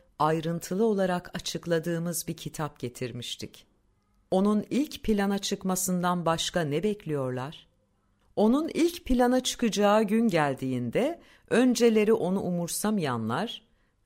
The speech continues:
"Rabbimizin elçileri gerçekten bize gerçeği getirmişti. Acaba bizim için aracılık edecek aracılar var mı? Veya geri gönderilip de yaptıklarımızdan başkasını yapabilir miyiz?"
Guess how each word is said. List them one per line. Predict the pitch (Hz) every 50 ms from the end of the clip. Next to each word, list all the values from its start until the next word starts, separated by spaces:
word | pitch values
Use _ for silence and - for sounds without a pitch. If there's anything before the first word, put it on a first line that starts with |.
| -
"Rabbimizin | 135 151 160 160 160 196 185 185 180 165 214 254 254
elçileri | 233 202 185 - - - 180 170 170 160 160 -
gerçekten | - 165 196 226 220 - - 180 170 - - 165 151 151 147
bize | 147 147 - 240 262
gerçeği | 208 190 175 170 170 - - 185 170 175
getirmişti. | 151 160 139 143 - - 139 127 123 117 - - - - 120 120 - _ _ _ _ _ _ _ _ _ _ _ _
Acaba | - 233 233 - 302 247 240 220 196 165
bizim | 165 175 175 254 269
için | 247 - - 196 196 -
aracılık | - 165 160 160 160 160 165 175 226 240 247
edecek | 226 175 196 190 - 190 190 185 -
aracılar | - 160 170 170 170 165 175 175 175 170 175
var | 170 170 208 277 349
mı? | 302 196 135 117 117 - _ _ _ _ _ _ _ _ _ _ _ _ _ _ _ -
Veya | 156 175 180 180 180 175
geri | 160 - 180 190 240 269
gönderilip | 220 240 233 233 220 240 233 220 220 214 233 226 - -
de | 233 220 214 208 - - - _ _ _
yaptıklarımızdan | 165 185 196 202 - - 240 240 - 233 233 240 247 240 247 233 208 - 269 285 277 254
başkasını | 240 233 226 - - - 233 226 - - 233
yapabilir | 233 226 208 214 220 220 185 214 202 247 269
miyiz?" | 240 208 160 147 135 123 113 - - - -